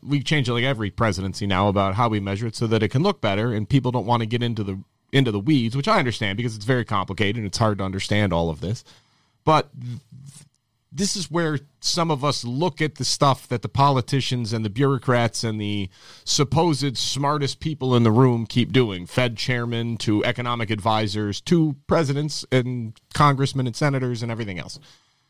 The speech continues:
They're either idiots or they don't care. I, there's not really another explanation. These are not people that deserve your full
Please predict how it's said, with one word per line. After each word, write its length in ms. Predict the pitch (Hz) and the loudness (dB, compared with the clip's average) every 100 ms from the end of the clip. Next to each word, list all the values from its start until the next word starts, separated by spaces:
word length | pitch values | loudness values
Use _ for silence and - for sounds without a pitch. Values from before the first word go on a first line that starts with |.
| _ _ _ _ _ _ - | _ _ _ _ _ _ -6
They're 380 | 113 147 147 139 | 2 4 6 6
either 360 | 156 165 143 | 6 4 2
idiots 580 | 139 151 220 254 - - _ _ _ _ _ - | 2 2 -2 -4 -8 -8 _ _ _ _ _ 0
or 100 | 127 | 4
they 120 | 139 | 4
don't 180 | 156 - | 2 -2
care. 360 | 143 123 - _ _ _ _ _ _ _ _ _ _ - | 0 0 -2 _ _ _ _ _ _ _ _ _ _ -2
I, 200 | 92 120 - | -2 -4 -8
there's 300 | 127 151 139 | 0 2 2
not 280 | 160 180 - | 2 0 -2
really 280 | 160 170 151 | -6 -4 0
another 300 | 147 139 131 | 2 0 0
explanation. 600 | 127 - 127 143 - 95 | -2 -2 0 0 0 -4
These 180 | 123 127 | -2 0
are 120 | 127 | 0
not 400 | 131 147 160 - | 0 2 2 0
people 360 | - 160 120 104 | -2 -2 0 0
that 220 | 117 - | 0 0
deserve 640 | 117 95 - 185 160 107 98 | 0 2 4 4 4 2 2
your 220 | 127 120 | 2 2
full 640 | - - 147 147 151 151 | 0 2 4 6 4 0